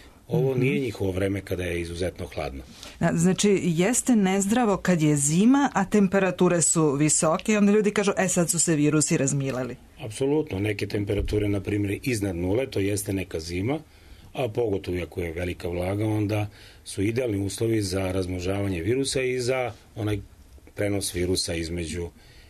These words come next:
Speaker 1: e, osoba, odnosno između ljudi.
Speaker 2: A šta rade virusi kad zahladni?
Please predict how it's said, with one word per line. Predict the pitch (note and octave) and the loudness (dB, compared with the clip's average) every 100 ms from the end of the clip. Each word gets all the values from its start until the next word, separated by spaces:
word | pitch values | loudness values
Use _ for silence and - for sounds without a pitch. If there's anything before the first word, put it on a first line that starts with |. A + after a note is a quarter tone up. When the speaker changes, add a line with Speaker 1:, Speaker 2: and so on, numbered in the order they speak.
| - - | -20 -16
Speaker 1:
e, | G2 F2 D#2+ D#2+ - | -8 -6 -6 -10 -12
osoba, | E2+ - E2 D#2 | -12 -10 -12 -12
odnosno | D#2+ - D#2 | -12 -12 -12
između | D#2 D#2 D#2 | -12 -12 -10
ljudi. | C#2 C2+ - - - - | -10 -12 -18 -20 -20 -12
Speaker 2:
A | - | -4
šta | - - G3+ | -2 0 2
rade | G3 F3+ E3 - | 2 2 0 0
virusi | D3+ D3+ D3+ C#3+ C#3 | 0 2 4 2 0
kad | - D3 | -2 -4
zahladni? | B2 C3 A#2 G#2 F#2+ | -2 -2 -2 -4 -6